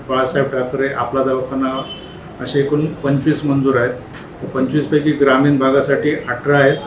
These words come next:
आणि मनपा कार्यक्षेत्रासाठी सात आहेत. तर ग्रामीणचे जे अठरा आहेत, तर अठराचे अठरा मागील एक दोन वर्षापासून कार्यान्वित झालेले आहेत आणि, अ,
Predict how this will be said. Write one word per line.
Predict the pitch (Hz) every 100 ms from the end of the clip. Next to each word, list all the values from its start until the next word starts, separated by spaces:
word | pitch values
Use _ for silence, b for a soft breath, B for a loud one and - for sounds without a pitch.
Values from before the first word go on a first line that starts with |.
| - 131
आणि | 127 131
मनपा | 131 131 135 139
कार्यक्षेत्रासाठी | 139 135 127 135 - 131 120 156 151
सात | 143 123
आहेत. | - 104 - - - - - - -
तर | 131 135 135 135 - - - - - -
ग्रामीणचे | 123 131 151 147
जे | 143 156
अठरा | 156 131 143 147
आहेत, | 143 147 -
तर | 139
अठराचे | 127 139 131 143
अठरा | 135 143 147
मागील | 143 131 131 139
एक | 139 139 139 151
दोन | 135 139
वर्षापासून | 135 143 139 131 147
कार्यान्वित | 135 131 131 139 135
झालेले | 127 127 127
आहेत | 127 - - - - - - - -
आणि, | 123 139
अ, | 143 -